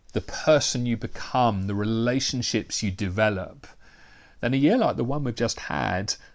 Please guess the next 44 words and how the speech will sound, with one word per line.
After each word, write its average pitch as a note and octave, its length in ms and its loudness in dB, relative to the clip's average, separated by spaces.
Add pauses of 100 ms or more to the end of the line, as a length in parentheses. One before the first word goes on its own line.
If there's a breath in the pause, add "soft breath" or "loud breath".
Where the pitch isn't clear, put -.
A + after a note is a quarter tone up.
at - 80 -2
least F#3 180 2
has F#3+ 140 0
the - 100 -2
potential B2+ 580 -2
to A#2+ 120 -4
come D#3 400 -2
out A#2 360 2
as A#2 280 -2
a B2+ 80 -4
net A2 640 -4 (400)
gain. F#2+ 640 -6 (1500)
And B2+ 100 -4
so C#3+ 220 8 (680 loud breath)
the - 80 -4
first F3 220 6
thing C#3+ 160 4
that A2 100 2
enables B2+ 360 4
us G#2+ 160 2
to A2 100 -2
experience C3 640 2
troubles C#3 460 4
and A#2+ 100 0
trials A#2 400 0
with G2+ 200 -4
joy D3+ 720 4 (380 loud breath)
is - 140 -6
that A#2+ 60 -6
we're C#3 140 2
part E3 320 -2
of C3+ 100 -4
God's C#3 200 -4
family, C#3 760 -2 (200 loud breath)
and A#2+ 140 2
he D#3 140 8
gives E3 240 2
us B2+ 140 -2
a - 40 -2
whole C#3 420 0
different G#2+ 400 -4
vision G2 400 -6
for F2+ 200 -8
life. E2+ 580 -10